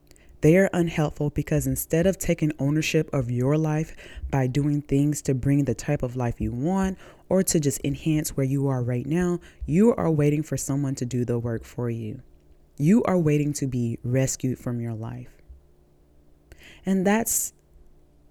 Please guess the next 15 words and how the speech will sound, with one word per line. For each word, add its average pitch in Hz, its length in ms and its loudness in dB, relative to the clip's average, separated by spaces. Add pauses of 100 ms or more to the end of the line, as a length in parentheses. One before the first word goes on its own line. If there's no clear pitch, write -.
(200)
unhelpful. 185 960 -4 (1120)
You 202 180 4
gotta 226 360 0
deal 175 360 0
with 170 300 -2
your 135 180 -4
own 202 320 -2
life. 123 400 -4 (220)
You 185 140 2
have 202 140 2
to 160 100 2
deal 160 240 0
with 160 200 -2
accepting 170 560 -4
it 139 160 -6